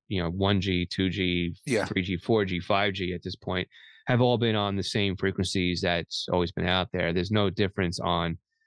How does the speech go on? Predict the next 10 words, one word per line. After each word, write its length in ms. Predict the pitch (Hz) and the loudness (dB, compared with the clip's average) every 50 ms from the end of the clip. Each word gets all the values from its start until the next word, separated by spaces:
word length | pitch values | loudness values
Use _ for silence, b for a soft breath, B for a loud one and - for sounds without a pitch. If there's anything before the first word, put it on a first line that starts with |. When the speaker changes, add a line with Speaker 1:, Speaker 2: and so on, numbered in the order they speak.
| _ _ _ _ _ | _ _ _ _ _
Speaker 1:
frequency 520 | - - 147 156 143 156 135 - - 117 107 | -2 0 0 2 2 0 0 0 0 0 0
use, 600 | 98 95 98 92 92 92 87 - - - - - - | 0 0 0 0 0 0 0 -2 -4 -4 -6 -6 -2
uh, 240 | - 95 87 87 87 - | 0 2 2 2 2 0
with 140 | - 110 - | -2 -2 0
the 100 | - 104 | 2 2
initial 400 | 95 95 101 95 - - 90 87 | 4 4 2 2 2 0 0 0
rollout 420 | 95 92 95 95 95 85 85 87 87 | 2 2 2 2 0 0 -2 -2 -4
of 140 | 85 - | -6 -8
five 320 | - - 92 92 98 95 92 | -4 -4 -2 -2 -2 -4 -4
G. 360 | - - 113 101 92 - | -2 0 0 0 0 -2